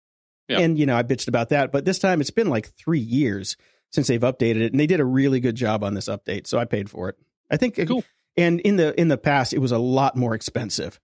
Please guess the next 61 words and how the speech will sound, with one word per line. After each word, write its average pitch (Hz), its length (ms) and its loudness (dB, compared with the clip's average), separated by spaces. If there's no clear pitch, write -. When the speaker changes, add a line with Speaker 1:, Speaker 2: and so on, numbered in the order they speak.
Speaker 2:
And 135 140 2
it's, 120 140 0
Speaker 1:
Right. 147 80 2
Speaker 2:
it's 135 120 0
actually 123 300 0
much 113 220 -2
cheaper 104 280 -2
now. 101 140 0
Like, 104 160 -2
the 123 80 -2
phone 139 320 0
version, 123 300 0
I 110 40 0
think, 110 160 -4
is - 120 -6
ten 131 240 0
bucks. 127 240 0
The 110 60 0
iPad 117 320 0
version's 117 360 -2
twenty 117 240 -2
bucks, 110 260 -2
and 117 60 -2
the 107 60 -4
desktop 110 360 -4
version 107 240 -6
was 104 120 -8
sixty - 260 -10
bucks. 87 260 -8
So, 113 220 0
you 180 80 2
know, 185 60 4
you're 190 140 0
still, 220 220 -2
I 170 40 2
mean, 165 120 2
forty 147 260 -2
bucks. 107 320 -6
So - 80 0
you're 185 160 0
looking 226 300 0
at 156 300 0
seventy 160 400 2
bucks 131 260 -2
across 123 340 0
all 117 120 0
platforms. 160 600 0
But 151 180 -2
for 156 80 -2
what 165 180 0
it 139 100 -4
does 143 240 0
for 190 120 0
me, 202 240 0
and 190 100 2
it 190 60 -2
comes 170 260 0
with 147 160 0
their 131 220 0
free, 135 480 0
uh, 117 240 0